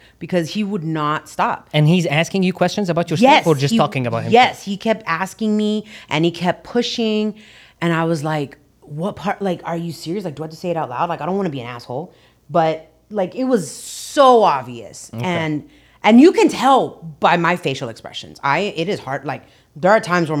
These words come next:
Speaker 1: my coworkers have to be like, "Snap your face out of it.
Speaker 2: <laughs>
Speaker 1: There's a customer." I'm like, "Oh, sorry, sorry. This customer's trash," but whatever. Anyway.
Speaker 2: Yeah, yeah, yeah.
Speaker 1: But yeah, so, like, it's very obvious. Like, I give, you can see, you can read my energy easy. He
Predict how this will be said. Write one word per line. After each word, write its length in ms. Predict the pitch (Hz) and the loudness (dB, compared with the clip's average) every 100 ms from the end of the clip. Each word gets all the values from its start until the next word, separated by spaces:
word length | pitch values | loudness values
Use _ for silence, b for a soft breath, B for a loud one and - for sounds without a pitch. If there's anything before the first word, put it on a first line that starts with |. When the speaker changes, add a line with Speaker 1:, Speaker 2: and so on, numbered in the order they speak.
| 143 | 0
Speaker 1:
my 60 | |
coworkers 360 | 156 180 170 139 | 0 2 2 0
have 60 | 120 | -10
to 40 | 123 | -18
be 60 | |
like, 160 | 117 _ - - | -18 _ -20 -20
"Snap 280 | - - 127 | -18 -14 -14
your 60 | 127 | -14
face 220 | 123 117 | -16 -16
out 100 | 110 | -14
of 80 | 131 | -14
it. 520 | - - - - - | -14 -12 -8 -8 -10
Speaker 2:
<laughs> 0 | |
Speaker 1:
There's 160 | - 120 | -10 -10
a 60 | 180 | -10
customer." 360 | 135 - 87 | -12 -14 -14
I'm 80 | - - | -12 -12
like, 80 | - | -16
"Oh, 20 | |
sorry, 280 | - - - | -20 -20 -20
sorry. 180 | - - _ _ b b b b b 123 | -20 -20 _ _ b b b b b -20
This 120 | - | -14
customer's 360 | 135 131 127 | -12 -8 -10
trash," 260 | - 135 - | -8 -10 -10
but 240 | - 104 | -16 -10
whatever. 320 | 151 139 113 - | -8 -6 -8 -4
Anyway. 400 | 190 202 131 120 | 0 2 2 0
Speaker 2:
Yeah, 60 | 117 | -4
yeah, 60 | 117 | -10
yeah. 40 | _ _ | _ _
Speaker 1:
But 640 | 185 220 220 208 196 - _ _ _ _ | -2 6 8 8 4 -4 _ _ _ _
yeah, 380 | 208 247 359 151 - | 0 2 2 0 -8
so, 200 | - 254 | -6 2
like, 220 | 254 247 262 | 4 4 2
it's 120 | 262 | -6
very 320 | 247 349 330 | -2 0 2
obvious. 400 | 247 180 175 170 | 2 2 2 0
Like, 140 | 190 190 | -2 -4
I 80 | 202 | -4
give, 280 | 190 214 240 | -4 -6 -6
you 100 | 240 | -6
can 160 | 233 | -6
see, 220 | 202 - 208 | -8 -8 -6
you 140 | 220 | -6
can 180 | 254 220 | -6 -6
read 200 | 160 147 | -6 -4
my 100 | 147 | -6
energy 340 | 120 135 123 110 | -6 -8 -8 -10
easy. 180 | 127 120 - b | -12 -14 -20 b
He 180 | - | -6